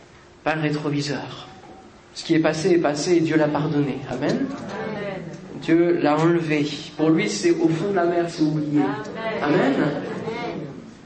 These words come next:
Speaker 1: Donc il faut regarder droit devant.
Speaker 2: Amen.
Speaker 1: Alléluia. Puis il y en a qui utilisent un miroir qui est tout cassé. Ils voient leur vie en mille morceaux, c'est pareil. Ils essayent de reconstruire en mettant les morceaux, mais finalement la poutre est,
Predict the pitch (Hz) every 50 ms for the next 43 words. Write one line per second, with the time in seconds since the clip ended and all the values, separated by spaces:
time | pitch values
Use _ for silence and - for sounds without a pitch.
0 | - - - - - 143 147 147 156 165 160 165 170 165 175 175 170 170 165 165
1 | 170 170 160 156 160 165 160 160 156 147 143 139 135 131 - - 190 208 208 196
2 | 196 185 160 156 - - - 139 143 151 151 147 143 143 139 143 135 - - -
3 | - - - - - - - - - - - - - - - - - - 180 180
4 | 196 214 220 220 - 202 202 196 196 196 196 196 208 185 185 180 185 180 175 180
5 | 196 202 - 202 190 185 185 - - 208 202 - - 170 160 160 160 - - -
6 | - - - - - 147 151 156 160 160 160 160 151 151 156 170 165 160 160 160
7 | 170 170 170 170 170 - - 156 147 143 - 156 156 156 151 139 139 139 135 131
8 | - - - - - - - - - - - - - - - - - - - -
9 | - - 135 139 147 147 156 170 165 160 160 151 151 151 151 165 160 160 - -
10 | 170 170 170 175 170 156 151 151 151 156 156 156 165 160 165 165 165 156 151 151
11 | - 202 214 208 180 170 165 165 160 156 151 160 185 185 170 156 - - 175 170
12 | - - 156 156